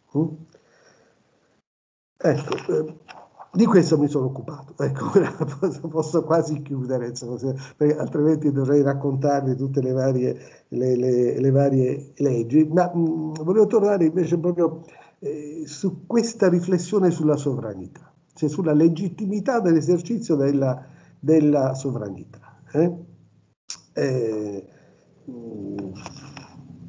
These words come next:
perché non è dub-, non, non mi pare dubbio, cioè mi sembra, mm, quasi ovvio, insomma, scontato,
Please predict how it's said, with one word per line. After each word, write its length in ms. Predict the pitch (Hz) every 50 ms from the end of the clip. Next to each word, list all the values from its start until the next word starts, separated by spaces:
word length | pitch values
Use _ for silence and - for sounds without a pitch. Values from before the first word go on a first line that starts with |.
| - - 180 170 165 165 170 170 - - - 180 - - - - - - - - - _ - _ _ - - - _ _ _ _ _ _ _ _ - - - - _ _ 135 143 143 - 135 - - - - - - _ _ _ _ - - - - -
perché 520 | - 170 165 - 202 202 208 - - - - - - - - - 185
non 340 | 175 190 190 190 196 208
è 80 | 226 220
dub-, 520 | - 147 131 143 131 135 - 120 127 131
non, 200 | 139 151 165 165
non 180 | 170 180 185 185
mi 140 | 185 190 180
pare 320 | - 214 208 185 156 143 139
dubbio, 500 | 135 123 110 107 107 - 107 107 113 127
cioè 160 | - 143 127
mi 160 | 127 135 135
sembra, 560 | 135 - 180 165 156 156 151 147 143 139 -
mm, 600 | - 123 127 127 123 120 117 117 117 113 113 117 -
quasi 340 | - 170 165 165 - 147 143
ovvio, 580 | 143 143 143 131 117 113 117 110 107 107 104
insomma, 300 | 107 - - - 123 113
scontato, 840 | 110 - - - 151 135 135 135 135 131 110 110 107 - 117 117 113